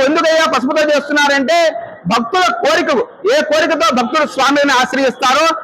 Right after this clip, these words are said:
ఆ కోరిక సంకల్ప సిద్ధి అవ్వాలి, మళ్ళీ పునర్దర్శనాన్ని పొందాలి. అందుకని భక్తుల కోరిక కోసము రేపు సుమారుగా ఐదు వందల మంది దాకా కూడా స్వామివారి కళ్యాణానికి ప్రతి ఒక్కరూ కూర్చుంటానికి కూడా అన్ని ఏర్పాట్లు కూడా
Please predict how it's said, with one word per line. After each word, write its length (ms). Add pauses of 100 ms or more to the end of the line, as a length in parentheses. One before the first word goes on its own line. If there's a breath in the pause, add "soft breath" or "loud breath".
(180)
ఆ 140
కోరిక 340
సంకల్ప 520
సిద్ధి 260
అవ్వాలి, 300 (600)
మళ్ళీ 260
పునర్దర్శనాన్ని 760
పొందాలి. 400 (200)
అందుకని 380
భక్తుల 420
కోరిక 340
కోసము 380 (420)
రేపు 280
సుమారుగా 580 (480)
ఐదు 220
వందల 260
మంది 260
దాకా 300
కూడా 280
స్వామివారి 540
కళ్యాణానికి 680
ప్రతి 260
ఒక్కరూ 340
కూర్చుంటానికి 640
కూడా 160
అన్ని 220
ఏర్పాట్లు 500
కూడా 220